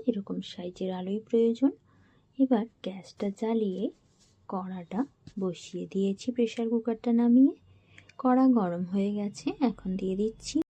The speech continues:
একশো গ্রাম সর্ষের তেল। তেলটা আমি বেশি গরম করব না, ফিফটি পার্সেন্টের মতো গরম করে দিয়ে দেব টুকরো করে কেটে রাখা আলুগুলো ভাজার জন্য।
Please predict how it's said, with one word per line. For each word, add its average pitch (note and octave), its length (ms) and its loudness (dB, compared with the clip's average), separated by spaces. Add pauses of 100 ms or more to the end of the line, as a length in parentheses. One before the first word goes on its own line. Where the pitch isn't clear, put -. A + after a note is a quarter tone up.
একশো A#3+ 340 -4
গ্রাম A#3+ 280 6 (140)
সর্ষের F#3+ 560 -2 (160)
তেল। G3+ 180 2 (1200)
তেলটা B3 460 4
আমি A3+ 240 2 (300)
বেশি G3+ 320 0
গরম F3+ 380 2
করব G3 360 -2
না, G3+ 160 4
ফিফটি G#3+ 420 0
পার্সেন্টের A3 580 2
মতো A3 340 2
গরম F3 360 -2
করে G3+ 240 0
দিয়ে F3+ 240 0
দেব F#3 180 -2 (720)
টুকরো B3 360 8
করে B3 260 6
কেটে G3 320 2
রাখা F#3 300 -4 (140)
আলুগুলো F3+ 520 2 (320)
ভাজার E3+ 440 -2
জন্য। F3 300 -8